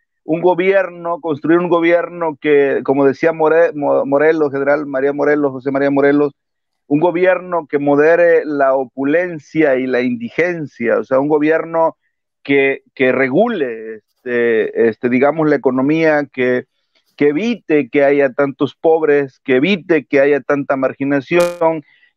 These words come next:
que evite que haya tantos muertos por enfermedades curables y que evite, sobre todo, de que la, la, la educación y la salud sea negocio, ¿no? O sea,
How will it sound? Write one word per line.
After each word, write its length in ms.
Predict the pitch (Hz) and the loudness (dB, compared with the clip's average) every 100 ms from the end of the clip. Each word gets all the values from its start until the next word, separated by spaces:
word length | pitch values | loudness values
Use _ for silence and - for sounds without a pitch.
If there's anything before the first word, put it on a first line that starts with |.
| _ | _
que 100 | 160 | -2
evite 480 | 170 247 226 220 151 | 0 -2 -2 -4 -2
que 160 | 170 | 2
haya 360 | 165 180 185 175 | 2 2 0 0
tantos 400 | 175 175 160 160 | 0 0 0 -2
muertos 640 | 165 185 190 - 156 131 - | 0 0 -2 -6 -4 -4 -2
por 160 | 139 | 0
enfermedades 500 | 135 135 139 147 165 | 2 0 2 0 -2
curables 640 | - 160 156 160 170 180 - _ _ - | -2 0 2 -2 -4 -8 -10 _ _ -4
y 160 | 147 | -2
que 140 | 127 165 | 0 0
evite, 440 | 175 202 - 196 | 0 -4 -2 0
sobre 280 | 170 156 147 | 2 0 0
todo, 360 | - 185 180 143 | 0 2 2 0
de 140 | 127 | -2
que 140 | - | -2
la, 240 | 127 127 127 131 | 0 2 0 -2
la, 400 | 131 127 123 127 | 0 2 2 0
la 120 | 123 | 0
educación 640 | 127 127 139 120 151 156 | 0 0 -2 0 0 0
y 60 | 151 | 0
la 120 | 127 | 0
salud 300 | 123 127 139 | 0 -2 -2
sea 240 | - 139 131 | -2 -2 -2
negocio, 520 | 120 107 120 - 95 | -2 -6 -8 -8 -14
¿no? 180 | 101 117 | -12 -14
O 40 | 110 | -6
sea, 320 | 131 131 | 0 0